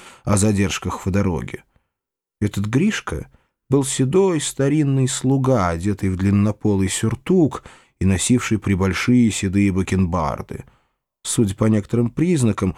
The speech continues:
он тоже был очень сердит и угрюмо ворчал себе под нос. Между барином и слугой — Немедленно произошло объяснение. "А, выпаришь, ори ещё больше!" проворчал Гришка, будто про себя,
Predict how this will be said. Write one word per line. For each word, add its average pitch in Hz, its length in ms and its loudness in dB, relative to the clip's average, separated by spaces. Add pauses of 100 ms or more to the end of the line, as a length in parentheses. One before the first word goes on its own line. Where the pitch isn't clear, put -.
(240)
он 110 180 4
тоже 101 380 2
был 87 140 -4
очень 90 260 -4
сердит 110 600 2
и 101 60 2
угрюмо 117 460 4
ворчал 107 460 -2
себе 98 280 -2
под 78 360 -4
нос. - 280 -8 (540)
Между 98 360 2
барином 78 580 -2
и 76 60 -4
слугой — 170 580 0 (280)
Немедленно 135 640 2
произошло 104 680 -2
объяснение. 87 960 -2
"А, 175 480 0 (120)
выпаришь, 101 640 0
ори 151 360 2
ещё 110 300 -4
больше!" 98 440 -4 (280)
проворчал 104 500 0
Гришка, 104 440 0
будто 92 300 -4
про 104 160 0
себя, 143 460 0